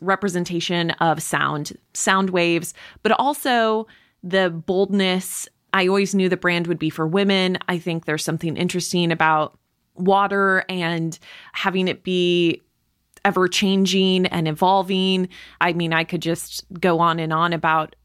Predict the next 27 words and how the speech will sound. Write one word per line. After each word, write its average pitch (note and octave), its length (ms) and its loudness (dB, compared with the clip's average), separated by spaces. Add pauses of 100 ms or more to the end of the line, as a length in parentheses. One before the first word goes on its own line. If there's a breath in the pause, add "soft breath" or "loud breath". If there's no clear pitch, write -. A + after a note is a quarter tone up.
(120)
the E3+ 420 0 (260 soft breath)
symbolism D#3+ 880 0
of D3 140 -2
water C#3 460 0 (180)
and, D#3 380 -2
and E3 180 0
what E3+ 160 2
we're D3+ 300 0 (140)
trying D#3+ 320 0
to D3 120 -6
do. C#3+ 340 0 (280 soft breath)
Swell B3 420 2
was B3 180 -2
an A3 220 0
easy A3+ 440 2
decision B3 460 2
because F3+ 560 2
it F3 120 0
is E3 360 -2
an, F3 260 0
uh, D#3 260 2
related F#3 560 0
to F#3+ 100 -8
water F3+ 420 2
and E3+ 160 0
yet E3+ 200 0
is D#3+ 320 -6